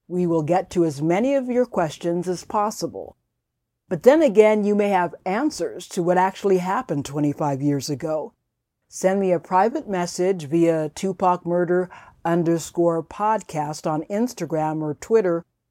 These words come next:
or just go directly to tupac murder podcast dot com. I'm Lena Nozizwe reporting.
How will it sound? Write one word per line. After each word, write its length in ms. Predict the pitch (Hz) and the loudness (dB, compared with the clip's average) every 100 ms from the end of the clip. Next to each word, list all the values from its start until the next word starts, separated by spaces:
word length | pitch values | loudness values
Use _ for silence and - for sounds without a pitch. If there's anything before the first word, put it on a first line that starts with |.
| _ - | _ -6
or 80 | |
just 240 | 156 170 - | -2 -2 2
go 240 | 180 170 | 4 4
directly 640 | 143 160 160 214 - 196 | 2 0 2 2 2 0
to 100 | 185 | 0
tupac 640 | 170 - 196 180 175 165 165 | -2 -4 -6 -2 -2 -2 -2
murder 320 | 160 151 160 | -2 0 -2
podcast 760 | 165 208 208 202 156 147 - | 0 0 0 -2 -8 -8 -8
dot 260 | 160 151 - | -8 -8 -8
com. 480 | 165 156 113 - - _ _ _ _ _ _ _ _ | -8 -6 -8 -12 -20 _ _ _ _ _ _ _ _
I'm 220 | 208 277 339 | 4 6 6
Lena 160 | 294 | 6
Nozizwe 640 | 240 185 147 175 139 160 151 | 6 4 4 2 4 4 4
reporting. 680 | 151 156 165 156 156 123 | 0 4 4 4 0 -6